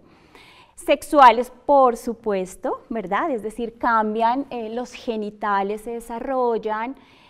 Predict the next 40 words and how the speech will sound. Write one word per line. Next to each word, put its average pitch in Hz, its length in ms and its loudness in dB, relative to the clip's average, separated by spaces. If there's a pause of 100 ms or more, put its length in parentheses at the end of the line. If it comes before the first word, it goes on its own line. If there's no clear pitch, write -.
en 240 200 -4
los 233 120 -4
jóvenes, 220 640 -6
en 226 140 -12
los, 214 260 -16
en 214 120 -14
los 208 180 -12
niños, 240 760 -6
¿verdad? 214 340 -8
Hay 226 160 -10
un 208 220 -12
cambio 220 580 -10
en 226 160 -12
la 196 120 -6
voz, 233 540 -2
hay 220 200 -8
de-, 202 240 -10
el 208 100 -14
desarrollo 202 520 -10
de, 214 260 -6 (280)
de 196 160 -4
vello, 220 640 -2
etcétera. 220 680 -8
Lo 226 160 -8
mismo 185 300 -8
en 190 100 -8
las 247 160 -6
niñas, 294 580 -4 (380)
el 254 80 -10
desarrollo 220 560 -6
de 226 320 -6
los 196 180 -12
senos, 202 560 -6
¿verdad? 202 440 -10 (440)
Eh, 226 320 -8
la 226 220 -2
redondez 214 800 -4
de 226 60 -6
las 240 200 -8
caderas, 247 440 -8